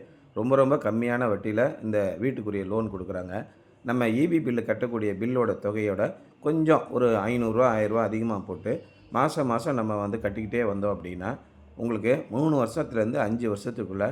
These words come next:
கம்ப்ளீட்டா இந்த சோலார் சிஸ்டம் உங்களுக்கு ஃப்ரீ ஆயிடுது. கிட்டத்தட்ட வ-, வங்கியில போய் நீங்க வந்து டெபாசிட் பண்ணீங்கன்னா கூட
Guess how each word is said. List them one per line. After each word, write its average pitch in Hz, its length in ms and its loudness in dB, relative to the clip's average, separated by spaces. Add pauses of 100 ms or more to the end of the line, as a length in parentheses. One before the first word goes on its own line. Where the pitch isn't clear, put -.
(180)
கம்ப்ளீட்டா 127 520 -2
இந்த 127 160 -2
சோலார் 120 400 -2
சிஸ்டம் 101 280 -8
உங்களுக்கு 101 240 -8
ஃப்ரீ 113 160 -2
ஆயிடுது. 90 360 -2 (480)
கிட்டத்தட்ட 139 460 2
வ-, 120 260 4
வங்கியில 143 460 2
போய் 123 200 0
நீங்க 117 260 0
வந்து 107 200 0
டெபாசிட் 117 540 -2
பண்ணீங்கன்னா 98 420 -4
கூட 92 200 -4